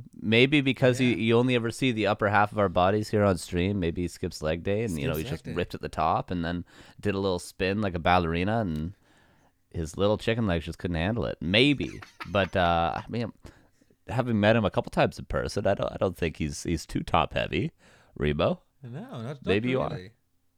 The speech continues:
Speaker 1: You gotta work on them legs, boy.
Speaker 2: Another update from him on June twenty. Just got back from the hospital, and so I'm gonna have surgery on Friday. Can't really move too well or do anything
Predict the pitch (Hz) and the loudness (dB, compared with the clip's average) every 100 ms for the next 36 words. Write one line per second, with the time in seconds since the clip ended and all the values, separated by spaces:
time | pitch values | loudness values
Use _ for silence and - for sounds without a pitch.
0 | _ - 101 98 104 104 101 95 92 131 | _ -14 -8 -6 -6 -6 -4 0 0 0
1 | 92 76 95 165 _ _ _ - - - | -4 0 0 0 _ _ _ -20 -20 -20
2 | - _ _ _ _ _ - - - - | -20 _ _ _ _ _ -20 -16 -12 -12
3 | - - 180 190 196 - - - - 202 | -12 -4 0 0 -2 -4 -20 -14 2 2
4 | 202 208 196 196 196 170 185 196 202 - | 4 4 4 4 2 2 2 2 -2 -6
5 | - 165 160 156 151 143 156 151 147 - | -2 2 4 4 2 -2 -4 -4 -4 -10
6 | 160 214 277 285 294 285 294 - - 139 | -8 -4 -2 -2 0 0 0 -6 -14 -2
7 | 208 - 190 196 190 - 170 160 170 180 | 0 0 0 4 2 2 -2 0 0 -2
8 | - 170 170 175 - 135 139 135 135 131 | -4 -4 -2 -4 -4 -2 -2 -2 -4 -8
9 | - _ - - 156 151 151 151 143 131 | -12 _ -10 -2 -2 -2 -2 -2 -2 -4
10 | 165 160 143 147 151 - 127 127 - 123 | -2 -2 -2 -4 -4 -4 -6 -6 -12 -6
11 | 151 214 277 202 175 165 - - - - | -2 0 2 4 2 -2 -8 -20 -8 -2
12 | 220 220 226 220 214 226 - 202 185 208 | 0 0 -4 -2 -2 -2 -6 -4 -2 0
13 | 185 - 196 175 196 185 190 | -2 -4 -4 -4 -4 -6 -8